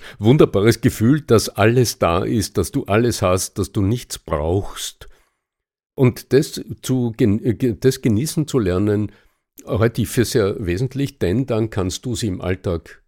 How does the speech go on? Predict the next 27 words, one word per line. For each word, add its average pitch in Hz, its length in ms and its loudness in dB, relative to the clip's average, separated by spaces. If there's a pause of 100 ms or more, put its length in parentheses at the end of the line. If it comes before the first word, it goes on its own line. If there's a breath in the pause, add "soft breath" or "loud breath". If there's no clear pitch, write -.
(120)
ähm, 80 400 -8
wiederholen. 82 920 -6 (560)
Und - 340 -2
dann 80 280 -4
braucht's 78 760 -4
in 101 140 0
der 92 100 0
Leistungssituation 98 1300 -4 (640 soft breath)
das - 220 -4
Geräusch 92 520 0
des 110 180 -6
Ausseufzens - 1300 -8
nicht 82 320 -8
mehr. 82 320 -12 (500)
Das 95 140 0
ist 110 180 -2
dann 95 120 -2
praktisch 95 360 -2
nur 107 220 4
mehr 127 180 2
der - 260 -6
innere 131 580 0 (140)
Ein-, 87 380 -6
äh, 92 80 -6
der - 220 -6
innere 117 400 -2
Ausseufzer. - 800 -8